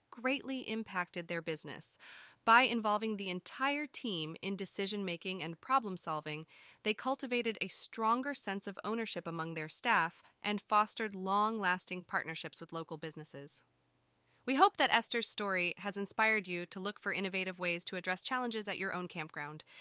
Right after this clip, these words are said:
and to never underestimate the power of adaptability and teamwork.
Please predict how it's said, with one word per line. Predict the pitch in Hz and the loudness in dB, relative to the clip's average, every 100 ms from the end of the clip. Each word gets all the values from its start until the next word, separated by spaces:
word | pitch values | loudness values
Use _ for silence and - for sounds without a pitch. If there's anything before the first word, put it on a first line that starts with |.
| - | -2
and | 220 | 0
to | 214 | 4
never | 220 214 233 | 4 6 4
underestimate | 208 202 190 208 - 180 165 | 2 0 0 0 -2 -4 -4
the | 175 | -8
power | - 190 180 | -2 0 2
of | 165 170 | -2 -4
adaptability | 170 170 - 156 143 147 143 143 | -2 -4 -4 -8 -6 -6 -8 -8
and | 160 165 | -6 -6
teamwork. | 185 165 - - - | -6 -8 -10 -12 -20